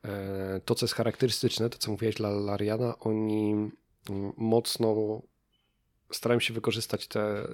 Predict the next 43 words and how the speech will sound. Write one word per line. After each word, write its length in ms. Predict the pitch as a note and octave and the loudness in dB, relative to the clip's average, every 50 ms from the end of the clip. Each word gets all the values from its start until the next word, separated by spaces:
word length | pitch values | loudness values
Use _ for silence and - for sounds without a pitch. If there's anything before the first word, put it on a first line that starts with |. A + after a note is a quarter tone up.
| D#2 | -8
zaklęcia, 460 | - A2 A#2 - - A2+ G#2+ - - - | -4 -4 -4 0 0 0 0 0 -2 -4
które 220 | - - A2 G#2+ | -4 -2 0 2
nie-, 100 | G#2+ G#2 | 2 2
niekoniecznie 540 | G#2 G#2+ A2+ G#2+ - - A2+ G#2+ - - G#2+ | 2 0 0 0 2 2 2 2 2 0 0
są 140 | - A#2 G#2 | 0 0 2
walczące. 520 | - G#2+ - - A2 G2+ - - F3 F#3 - - _ _ - - - - - - - - - - - - - C#3 C#3 C3 - | 2 2 2 4 2 2 4 4 2 2 0 -6 _ _ -14 -14 -14 -14 -18 -20 -20 -20 -20 -16 -14 -12 -12 -12 -14 -14 -8
To 100 | - A2+ | -8 -4
znaczy, 280 | G#2+ A#2+ A#2 - - A2 | 0 0 0 2 0 0
był 140 | G#2+ A2+ A2 | 0 2 0
taki 220 | - A2 - G#2+ | 0 -2 -2 -4
przykład, 420 | - - A#2+ - - A2+ A2 G#2 | -2 -2 -2 0 0 0 0 0
że 240 | G#2 G#2 G#2+ A2+ G#2 | -2 -2 -2 -2 0
masz 200 | G#2 G#2+ G#2 G2+ | 0 0 0 0
budynek 640 | G2+ A2 A#2+ A2 A#2 A2 A2+ A2+ A2+ - - - - _ _ _ _ - _ _ _ _ | 2 0 2 4 4 4 4 2 0 0 -4 -12 -16 _ _ _ _ -20 _ _ _ _
i 80 | B2 A2 | -4 -2
możesz 380 | G#2 G#2+ G#2+ G2+ A2 G#2+ G#2 | 0 0 -2 -2 -4 -6 -4
do 120 | A#2 A#2 A2 | -2 0 0
niego 460 | A2 G#2+ G2+ G2 G#2 G#2+ G#2 G2+ F#2+ | 2 0 0 0 0 2 2 0 0
wejść 220 | G2+ A2 G#2 G2 | 2 2 0 0
z 60 | G#2 G#2+ | 0 -4
buta, 420 | A2 A2+ A2+ - - C3 C#3 C#3 - _ _ _ _ _ _ _ _ _ _ _ _ | -2 0 2 4 4 2 2 0 -6 _ _ _ _ _ _ _ _ _ _ _ _
ale 140 | G#2+ G#2+ A2 | 0 2 2
on 80 | A2+ | 4
ma 120 | A2+ A#2 A2 | 4 2 2
dziury, 340 | G#2 A2+ A#2 A2+ A2 G#2+ | 4 6 6 6 6 6
więc 260 | G2 G#2 G2+ F#2+ - - | 6 4 0 -2 0 -2
możesz 240 | A2 G2 G#2 G2+ | -2 -2 0 -2
się 120 | - - A2 | -2 -2 -2
zmienić 420 | - A2 A2 G#2 G#2 G2+ G2+ - | 0 0 2 2 0 0 -2 -4
w 60 | G2 | -2
mgłę, 540 | G2+ G#2 G#2 F#2+ - - G#2 G2 G2 G2 F#2+ F#2+ | 0 0 0 0 2 2 2 4 4 2 2 2
bo 80 | G#2 G#2 | 0 -2
jest 120 | - - | -2 -2
takie 180 | G#2 - - F#2+ | -4 -4 -2 -4
zaklęcie 440 | G2+ G2 - G#2+ G2+ F2+ - - | -4 -4 -2 -2 -2 -2 0 -2
i 40 | G2+ | -2
możesz 220 | G2 G2 G2 F#2+ - | -2 -2 -4 -6 -8
po 100 | - - | -10 -8
prostu 280 | - - - - - G#2 | -8 -8 -8 -6 -8 -4
wlecieć 340 | - G#2+ G2+ - - G#2+ | -2 0 0 0 -2 -4
do 100 | - - | -4 -4
tego 200 | - A2+ G#2+ G#2+ | -4 -2 -4 -2
wy-, 100 | G2+ A2 | -4 -4